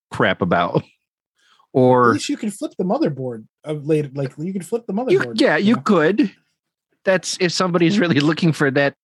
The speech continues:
Speaker 1: crap motherboard, <laughs> because it's not like they're giving prime motherboards. It's not like they're giving you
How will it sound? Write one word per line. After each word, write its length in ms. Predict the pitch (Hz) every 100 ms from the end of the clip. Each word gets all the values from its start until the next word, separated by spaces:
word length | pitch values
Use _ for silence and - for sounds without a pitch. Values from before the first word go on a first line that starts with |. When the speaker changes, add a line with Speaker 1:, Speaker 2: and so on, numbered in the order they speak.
| _ _ _ _ _ _
Speaker 1:
crap 320 | - 147 147 _
motherboard, 760 | 135 139 196 151 135 117 95 110 -
<laughs> 100 | -
because 360 | 165 165 170 156
it's 200 | - 123
not 240 | 113 151
like 200 | 165 151
they're 100 | 165
giving 520 | 139 143 156 156 151 - _ _ _ _ _ _ _ _ _ _ _
prime 580 | - 127 131 151 143 135
motherboards. 440 | 170 156 101 95
It's 160 | 107 160
not 160 | 151
like 140 | 147 143
they're 100 | 131
giving 340 | 120 139 139
you 400 | 135 131 123 117